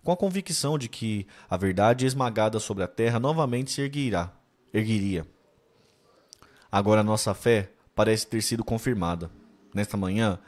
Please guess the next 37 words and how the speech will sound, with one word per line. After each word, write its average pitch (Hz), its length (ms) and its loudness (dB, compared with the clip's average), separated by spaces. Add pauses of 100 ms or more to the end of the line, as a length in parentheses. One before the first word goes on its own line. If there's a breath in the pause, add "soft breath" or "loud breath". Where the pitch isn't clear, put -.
(140 loud breath)
a 117 80 -2
determinação 127 580 0
da 107 80 0
Suprema 107 360 -2
Corte 101 320 -2
dos 90 100 -8
Estados 87 260 -4
Unidos, 92 440 -6 (360 soft breath)
tão 185 240 2
ansiosamente 131 640 0
aguardada, 92 600 0 (340 soft breath)
a 95 80 0
respeito 107 460 0
da 113 80 -2
segregação 95 560 -4
nos 87 220 -6
ônibus, 104 300 -2
chegou 107 220 -2
a 113 60 2
Montgomery. 110 720 -4 (600 soft breath)
Nossa 135 300 0
experiência 135 840 -4 (240 loud breath)
e 104 60 -6
nosso 113 320 0
crescimento 131 640 -2
nesse 120 280 -4
último 131 440 -2
ano 113 100 -2
de 110 100 -8
protesto 107 460 -2
unificado 104 640 -2
não 123 160 0
violento 113 600 0 (320 soft breath)
foram 110 280 2
de 98 120 -6
tal 117 240 4
ordem 107 380 2